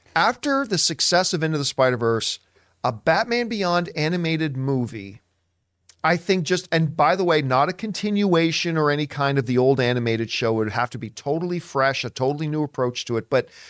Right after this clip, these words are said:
I thought the chances went up significantly. Now, five years have passed since then and still nothing on a Batman Beyond.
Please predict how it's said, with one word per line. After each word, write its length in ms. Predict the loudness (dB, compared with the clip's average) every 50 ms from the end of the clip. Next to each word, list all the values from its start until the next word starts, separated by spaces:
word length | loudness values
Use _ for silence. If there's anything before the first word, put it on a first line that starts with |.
| -20 -20 -20 -20 -20 -20 _ _ _ _
I 80 | -4 -2
thought 240 | 0 2 2 2 4
the 80 | 2
chances 480 | 0 0 2 2 2 2 2 0 0 0
went 160 | 2 2 2
up 140 | 2 0 0
significantly. 640 | 0 -2 0 0 -2 -2 -2 -4 -6 -6 -6 -8 -4
Now, 300 | -2 0 0 0 -2 -6 _ _ _ _ _
five 400 | 0 2 4 4 4 2 2 0
years 560 | -2 0 0 2 4 4 4 2 2 -2 -4
have 160 | -6 -8 -8
passed 320 | -4 -2 -2 -2 -2 -4 -6
since 260 | -8 -8 -10 -12 -8
then 260 | -4 -2 -2 0 0
and 140 | -2 -2 -2
still 300 | -4 -2 0 0 0 0
nothing 340 | 0 0 -2 -2 -2 -4 -4
on 140 | -4 -4 -4
a 20 |
Batman 400 | -2 -2 -2 -2 -4 -8 -10 -12
Beyond. 400 | -12 -12 -14 -14 -16 -18 -20 _